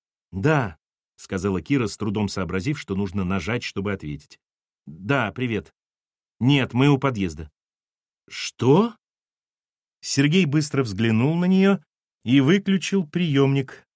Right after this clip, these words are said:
которым развлекались оживленные сверх всякой меры утренние ведущие Русского радио. Продолжая слушать, она вырвалась из ремня, распахнула дверь,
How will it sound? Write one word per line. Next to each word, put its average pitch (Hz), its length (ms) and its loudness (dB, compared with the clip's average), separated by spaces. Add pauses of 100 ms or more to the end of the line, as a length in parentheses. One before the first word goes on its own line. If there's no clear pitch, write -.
которым 120 380 0
развлекались 117 760 -2
оживленные 110 640 0
сверх 107 300 -4
всякой 101 340 -4
меры 151 360 -2
утренние 127 520 -2
ведущие 101 460 -6
Русского 95 460 -8
радио. 71 520 -10 (1000)
Продолжая 120 560 0
слушать, 139 640 -4 (220)
она 117 300 -2
вырвалась 101 640 -2
из 98 220 -4
ремня, 107 500 0 (300)
распахнула 143 640 0
дверь, 143 440 0